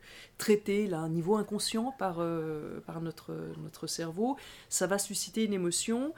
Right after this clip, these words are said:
Et cette émotion, je pense, a un contenu cognitif, nous présente cet état de choses, euh, le chien comme étant effrayant, euh, le, le livre comme étant, euh, admirable quand on lit, ou bien, euh, euh, l'état de choses dégoûtant qu'on a imaginé comme étant dégoûtant.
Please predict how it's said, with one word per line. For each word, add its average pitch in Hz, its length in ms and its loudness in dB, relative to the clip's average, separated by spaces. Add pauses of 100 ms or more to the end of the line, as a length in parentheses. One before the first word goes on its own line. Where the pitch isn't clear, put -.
(300)
Et 220 80 8
cette 262 240 4
émotion, 254 400 2
je - 80 -12
pense, 269 300 -2
a - 20 2
un 254 140 4
contenu 262 360 -2
cognitif, 220 600 -2
nous 180 100 -4
présente 233 640 6
cet 190 240 -4
état 202 200 -4
de 196 60 -8
choses, 208 540 -2 (380)
euh, 160 140 -2 (100)
le 180 140 4
chien 202 380 0
comme 180 200 -4
étant 175 580 -4 (160)
effrayant, 208 680 0 (440)
euh, 156 260 0
le, 160 260 -4
le 160 140 0
livre 180 500 2
comme 170 280 -2
étant, 175 500 -2
euh, 156 480 -4
admirable 170 640 0
quand 165 220 -8
on 165 80 -2
lit, 247 340 4
ou 220 120 2
bien, 190 380 2
euh, 165 160 2 (400)
euh, 156 600 2
l'état 185 240 2
de 180 60 -4
choses 202 340 0
dégoûtant 170 600 2
qu'on 185 180 0
a 165 60 2
imaginé 165 460 0
comme 170 180 2
étant 202 180 -2
dégoûtant. 165 500 0